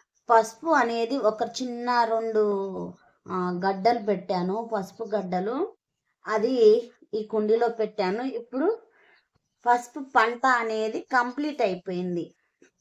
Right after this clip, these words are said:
ఉమ్, కాబట్టి ఇది, ఇది ఎంత ఊరిందో గడ్డ మనకి. ఇంత ఇంత చిన్న చిన్నవి పెట్టాను, ఎంత ఊరిందో చూద్దాం ఇప్పుడు ఈ గడ్డను. పసుపు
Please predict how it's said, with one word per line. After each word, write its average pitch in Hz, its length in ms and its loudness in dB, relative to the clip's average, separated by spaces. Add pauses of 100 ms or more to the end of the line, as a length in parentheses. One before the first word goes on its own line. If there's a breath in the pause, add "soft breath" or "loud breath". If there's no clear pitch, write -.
(160)
ఉమ్, 196 300 -6
కాబట్టి 220 460 2
ఇది, 247 260 -4
ఇది 233 220 -4
ఎంత 233 260 -2
ఊరిందో 254 480 0
గడ్డ 196 380 0
మనకి. 226 640 -2 (300 soft breath)
ఇంత 269 180 0
ఇంత 285 160 2
చిన్న 269 260 0
చిన్నవి 269 400 0
పెట్టాను, 220 680 0 (260)
ఎంత 220 260 -4
ఊరిందో 233 560 2 (100)
చూద్దాం 190 360 -2
ఇప్పుడు 180 360 -8
ఈ 202 220 -8
గడ్డను. 185 540 0 (880)
పసుపు 233 540 -4